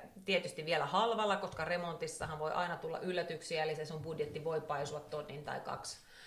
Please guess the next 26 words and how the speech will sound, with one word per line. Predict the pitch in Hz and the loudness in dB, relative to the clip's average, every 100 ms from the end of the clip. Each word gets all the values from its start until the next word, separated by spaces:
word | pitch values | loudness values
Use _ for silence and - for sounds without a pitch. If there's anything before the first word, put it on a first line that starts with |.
| - - | -18 -12
Niin | 160 151 | -6 -4
tota, | 147 147 151 | -4 -4 -2
sen | 180 185 - | -2 0 2
alle | 180 | 2
markkinahinnan | 170 180 185 156 156 160 156 | 4 2 2 0 0 0 2
löytäminen | 160 151 151 151 151 | 4 4 0 -2 -2
ei | 156 160 | 0 2
aina | 165 165 | 2 0
ole | 180 | 0
myöskään | 190 190 226 240 | 0 -2 -2 -2
niin | 247 | 0
helppoa. | 185 - - - 131 - - - | -2 -2 -4 -4 -4 -6 -16 -10
Että | 113 147 - 147 147 143 - | -10 -10 -6 -2 -2 -2 -4
meillä | 180 190 175 151 | 0 2 4 2
on | |
käynyt | 151 147 151 | 2 -2 -2
säkä, | - 170 160 147 147 - - | 0 0 2 0 0 -6 -10
ne | 160 | -6
mitkä | 156 147 135 | -4 -4 -4
me | 180 | 0
ollaan | 220 185 160 | 0 0 -2
ostettu, | 156 - - | -4 -6 -6
ne | 156 | -2
on | 151 | 0
ollut | 170 175 | -2 -2
kuolinpesiä, | 196 180 175 175 170 - 170 | 0 0 -2 -4 -4 -2 -2